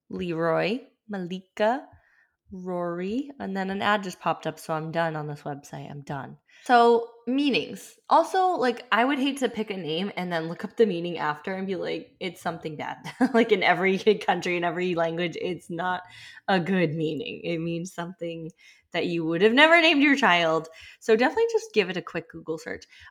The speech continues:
All right, next. Think about the uniqueness. Un-, unique names are creative and fun, but a name that is too unique can be tough to get through life <laughs> with if it's too difficult to spell or pronounce. Others may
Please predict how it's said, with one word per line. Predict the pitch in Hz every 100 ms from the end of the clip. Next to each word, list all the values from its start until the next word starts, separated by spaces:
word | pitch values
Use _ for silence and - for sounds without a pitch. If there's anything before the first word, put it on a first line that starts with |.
| -
All |
right, | 202
next. | 202 170 - - _ - - - - _ _ _ _
Think | 285 285
about | 294 254 254 220
the | 233
uniqueness. | 202 208 202 202 - 180 180 -
Un-, | 208 208 208 208 -
unique | 240 269 311
names | 311 240 233 - -
are | 240 277 277
creative | - 262 254 262 254
and | 233 208 180
fun, | - 214 220 226 -
but | 190 202
a |
name | 214 226
that | 294 339
is | 294
too | -
unique | 262 269 285 277
can | 277
be | 294
tough | 277 - 233 247 247
to | -
get | 240 240 -
through | 202 220 220 220 220
life | 180 165 196 214
<laughs> |
with | 277 277 277 - 247
if | 254
it's | 247 240
too | 202
difficult | 165 160 175 - 165
to | -
spell | - 339 285
or | 214
pronounce. | - 247 240 233
Others | 196 190
may | 202 180